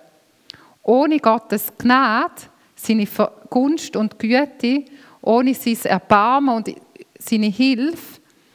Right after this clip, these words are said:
oder auch durch die beständigen Gebete von ihm, würde unsere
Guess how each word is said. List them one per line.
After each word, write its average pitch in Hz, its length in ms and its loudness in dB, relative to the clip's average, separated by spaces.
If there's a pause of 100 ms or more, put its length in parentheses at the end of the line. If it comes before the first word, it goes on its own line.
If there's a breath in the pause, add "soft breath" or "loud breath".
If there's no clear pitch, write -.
(160 soft breath)
oder 214 280 0
auch 202 160 0
durch 208 180 -2
die 208 100 -4
beständigen 214 840 0
Gebete 202 520 -2
von - 200 -2
ihm, 254 420 0 (2000 soft breath)
würde 226 420 0
unsere 208 400 -2